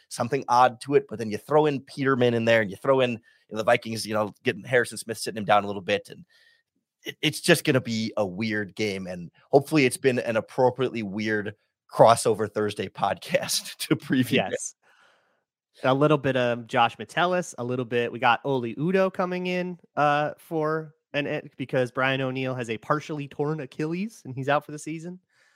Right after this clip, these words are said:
Speaker 2: Uh, starting right tackle, a little bit of Chris Reed or maybe Greg Mance, whoever that is. Uh, yeah, we've got all the dogs coming out, really, we're, we're <laughs> going deep in the bucket for this one,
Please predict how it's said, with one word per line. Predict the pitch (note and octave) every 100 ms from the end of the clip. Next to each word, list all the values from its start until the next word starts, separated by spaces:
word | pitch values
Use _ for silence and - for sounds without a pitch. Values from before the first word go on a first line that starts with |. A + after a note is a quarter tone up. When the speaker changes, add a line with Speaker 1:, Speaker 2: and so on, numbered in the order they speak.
| _ _
Speaker 2:
Uh, | B2 B2 A#2 A#2 -
starting | - C3+ C3+
right | C#3 C3+
tackle, | C#3 C3+ C3+ C3+ C3+ C3 _ -
a |
little | B2+ C3
bit | A#2+ B2+
of | A#2+ A2+ -
Chris | - E3 -
Reed | C3+ F3 F#3
or | D#3
maybe | B2 B2 A#2+
Greg | A#2 A#2+ G#2
Mance, | A2+ C#3 G3 - - - -
whoever | A2 G#2+
that | A2+ F3
is. | G3 G3 - - _ _ _ _ -
Uh, | B2 A#2+ A#2 A2+ A2 - _ _ _ C#3+
yeah, | E3 A#3 A2+ -
we've | C3+
got | D3 C#3+ C#3 - _ _ _ _ _ _
all | D3+ E3
the | D3
dogs | C3 G#2+ G2+ -
coming | - A2+ G2
out, | E2+ - _ _ _ -
really, | A#2 G#2 F#2+ F#2 - _ B2
we're, | C3+ C3
we're | C3+ D#3 D3 B2 A#2+ B2+ - D3+
<laughs> | _ - -
going | - E3 C3+
deep | E3+ E3+ -
in | F3
the | D3
bucket | D#3 D3+ D#3 C3+ - _ _ - -
for | - D#3+
this | D3+ D#3 -
one, | B2+ A2+